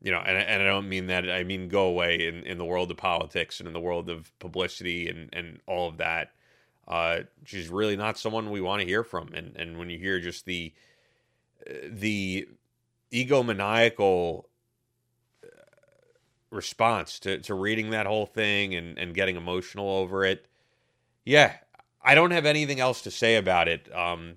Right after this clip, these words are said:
because it, it, it definitely genuinely bothers me that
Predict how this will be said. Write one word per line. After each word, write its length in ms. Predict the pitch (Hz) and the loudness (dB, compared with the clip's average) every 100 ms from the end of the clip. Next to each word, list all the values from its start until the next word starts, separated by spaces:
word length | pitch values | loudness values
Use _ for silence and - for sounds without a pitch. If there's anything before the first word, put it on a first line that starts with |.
| _ | _
because 560 | 98 90 101 85 - - _ _ _ _ | -10 -4 -4 -4 -10 -16 _ _ _ _
it, 180 | 101 95 | -10 -6
it, 180 | - 110 | -4 -4
it 140 | 113 | -2
definitely 640 | 120 131 - 131 107 90 - - - | 2 0 0 -4 -4 -4 -10 -20 -6
genuinely 600 | - 117 113 107 92 92 | 4 4 4 0 -2 -4
bothers 560 | 82 90 92 92 87 85 | 0 2 2 0 -4 -6
me 380 | 87 82 82 _ _ _ _ 92 | -4 -4 -6 _ _ _ _ -4
that 520 | 98 95 90 - - | 0 2 0 -4 -20